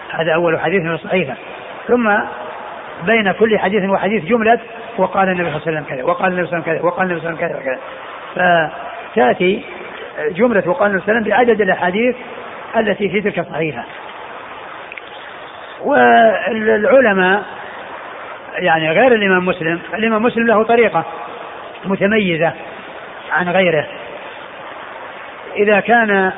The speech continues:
الحديث في أثناء الصحيفة وأراد إخراجه، فإنه إذا وصل إلى أبي هريرة قال: "فذكر أحاديث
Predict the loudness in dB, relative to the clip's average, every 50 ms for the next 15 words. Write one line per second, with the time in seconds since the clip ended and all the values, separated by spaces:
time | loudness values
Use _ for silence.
0 | -4 -4 -4 -4 -2 -2 -2 0 2 2 2 2 0 -2 -10 -16 -16 -16 -16 -16
1 | -16 -6 0 2 4 4 4 4 4 2 2 2 0 0 0 0 0 2 2 2
2 | 0 0 0 -4 -12 -12 -12 -14 -14 -14 -14 -14 -14 -14 -14 -14 -16 -16 -16 -16
3 | -16 -16 -16 -16 -10 -4 0 2 4 4 6 6 6 6 6 4 4 4 4 4
4 | 2 0 -4 -8 -6 -2 2 4 4 4 4 4 2 4 6 6 6 4 2 0
5 | -6 -12 -12 -12 -14 -14 -14 -14 -14 -14 -8 -4 -2 -2 0 0 0 2 4 4
6 | 4 4 4 4 4 4 4 4 4 4 4 2 2 2 2 2 2 2 0 -4
7 | -8 -12 -14 -12 -12 -6 -2 0 2 2 4 4 6 6 6 6 6 4 2 -6
8 | -12 -12 -12 -14 -14 -14 -14 -14 -14 -14 -16 -16 -16 -16 -16 -12 -4 0 2 2
9 | 4 4 4 4 6 6 4 4 4 2 2 2 0 0 2 2 2 2 2 2
10 | 4 4 4